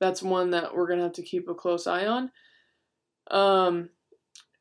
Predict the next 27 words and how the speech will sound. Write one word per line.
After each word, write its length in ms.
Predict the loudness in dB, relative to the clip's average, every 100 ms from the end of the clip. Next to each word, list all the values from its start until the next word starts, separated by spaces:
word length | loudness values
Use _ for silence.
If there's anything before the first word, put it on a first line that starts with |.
| -14 -12 -4 4
in 200 | 6 8
Washington, 760 | 6 6 4 2 2 4 4
so 160 | 4 6
they 240 | 6 4 0 0
banned 420 | 4 4 4 2
bear 220 | 4 4 4
hunting 460 | 0 0 0 -4 -10 _ -12
season 600 | -6 -4 -2 2 2 2
in, 380 | 0 -2 0 0
or 140 | 0
a 60 | 0
spring 360 | 0 0 2
bear 180 | 2 2
hunting 240 | 0 0 2
in 120 | 2
Washington, 680 | 2 2 0 0 0 0 -6 _ _ _ _ _ _ -16 0
and 220 | 2 4
they're 160 | 4 2
trying 400 | 0 2 4 4
to 60 | 2
bring 300 | 2 2 2
that 200 | 0 -2
back. 380 | -2 -4 -6 -18 -8
So 240 | -2 2
they're 140 | 2 2
trying 460 | 0 2 2 0
to, 260 | 2 2